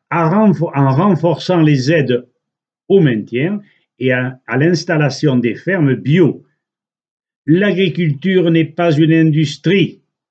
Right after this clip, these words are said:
Ce sont des artisans laboureurs, jardiniers,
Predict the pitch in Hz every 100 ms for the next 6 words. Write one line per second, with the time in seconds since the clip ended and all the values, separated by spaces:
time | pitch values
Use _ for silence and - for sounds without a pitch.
0 | _ _ _ _ - 160 151 208 214 170
1 | 160 127 175 180 - 180 165 131 214 226
2 | 220 160 _ _ _ _ _ 98 165 226
3 | 208 196 151 - - _ _ _ _ _
4 | _ _ _ _ _ _ _ _ - -
5 | 156 208 233 233 226 190 127 -